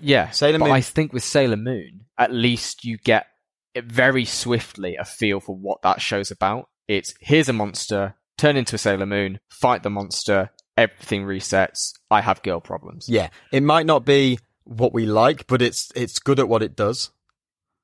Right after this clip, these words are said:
Speaker 1: Hmm.
Speaker 2: Whereas this
Speaker 1: It has, it gets its formula set out
Speaker 2: Yeah.
Speaker 1: straight away.
Speaker 2: Exactly. You haven't really got anything, any of that makeup in this yet. It's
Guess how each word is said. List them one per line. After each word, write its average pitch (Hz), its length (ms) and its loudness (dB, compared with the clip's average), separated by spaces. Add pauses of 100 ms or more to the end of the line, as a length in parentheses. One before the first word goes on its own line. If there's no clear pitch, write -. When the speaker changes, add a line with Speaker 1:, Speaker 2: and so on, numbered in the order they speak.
(240)
Speaker 1:
Hmm. 104 220 -10
Speaker 2:
Whereas 117 320 0
this 127 200 4
Speaker 1:
It - 60 0
has, 120 200 2
it 120 200 -6
gets 123 260 2
its - 140 -8
formula 110 520 -2
set - 280 -2
out - 80 4
Speaker 2:
Yeah. 95 200 2
Speaker 1:
straight - 380 -4
away. 85 200 -8
Speaker 2:
Exactly. 107 320 2
You 101 160 0
haven't 139 360 0
really 123 180 4
got 107 240 2
anything, 113 520 -2 (220)
any 120 260 2
of 98 120 0
that 98 160 -2
makeup 101 420 -4
in 92 240 -8
this 104 220 -4
yet. 123 240 0
It's - 220 -8